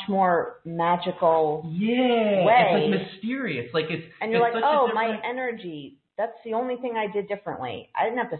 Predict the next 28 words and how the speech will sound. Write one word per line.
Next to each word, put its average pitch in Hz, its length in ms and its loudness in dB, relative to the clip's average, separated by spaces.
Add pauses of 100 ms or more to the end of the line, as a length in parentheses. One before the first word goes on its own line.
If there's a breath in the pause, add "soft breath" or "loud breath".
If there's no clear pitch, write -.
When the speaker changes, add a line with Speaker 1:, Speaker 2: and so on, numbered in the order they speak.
Speaker 1:
figure 233 260 0
anything 226 460 -4
out. 185 280 4
I 180 120 2
didn't 196 120 -8
need 202 120 -10
to 175 60 -8
make 185 260 -4
anything 202 460 -8
happen. 175 680 0 (580)
The 165 120 2
path 233 360 4
was 220 140 6
illuminated 208 720 4 (120)
for 180 240 0
me." 226 440 -4 (340 soft breath)
It 180 180 -2
starts 202 300 4
lighting 214 420 2
up 226 240 0 (240)
the 180 80 0
way 190 580 2
as 175 120 -2 (100)
soon 196 180 -6
as 208 120 -6 (100)
you 190 400 -6 (880)
let 185 160 0
yourself 180 360 -2